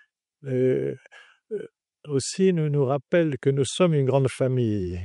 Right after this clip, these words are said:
que nos aînés font partie de la famille, ceux qu'on ne voit plus beaucoup, ou qui sont quelquefois dans des maisons de retraite. Et, et donc, euh, et, et ça fait grandir cet esprit de famille, en ce sens que ce sont des, des intervenants, euh, divers et variés qui viennent, euh,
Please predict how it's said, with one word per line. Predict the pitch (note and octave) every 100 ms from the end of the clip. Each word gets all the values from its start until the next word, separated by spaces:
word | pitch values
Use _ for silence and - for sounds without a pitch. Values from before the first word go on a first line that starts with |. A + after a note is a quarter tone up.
| -
que | B2
nos | C3
aînés | B2 C#3 C#3 E3
font | - C#3 B2
partie | A#2+ - C3+ B2+
de |
la | G#2
famille, | - F#2 A2 C3+ E3 F3 F#3
ceux | - - A#2+
qu'on | A#2+
ne | G#2+
voit | G#2
plus | F#2+ B2
beaucoup, | A2 G2 - A#2+ F3 F3+
ou | G#2+
qui | - F#2
sont | A2+ G#2
quelquefois | G#2+ - F#2 A#2+
dans | G#2
des | F#2 F#2+
maisons | G#2 G#2
de | G2
retraite. | F#2 - E3 F#3 - _ -
Et, | C3 B2+ B2+
et |
donc, | C3+ D#3 D3 -
euh, | D#3 D#3 D3+ D3 D3+ E3+ F#3+ -
et, | D3 E3+ -
et | D3
ça | - C#3
fait | C3 E3
grandir | D3+ E3+ G#3 -
cet | D#3 D#3
esprit | - -
de | D#3+
famille, | - D3+ D3 D3+ C3 - G3+
en | A#2+
ce | -
sens | - G3 G3+
que | - D#3+
ce | - - D3
sont | B2 - E3
des, | C#3+ C3 B2
des | B2 A2+ - - - -
intervenants, | C3+ - C3+ C#3 D3 D3+ C3 A#2
euh, | A2+ A2
divers | G#2 A#2+ B2+ C3+ A2+
et | A#2
variés | A2+ G#2 A#2+ D3 F#3+ G#3+ -
qui | C3+
viennent, | A2+ D3 E3 C#3
euh, | B2+ A#2+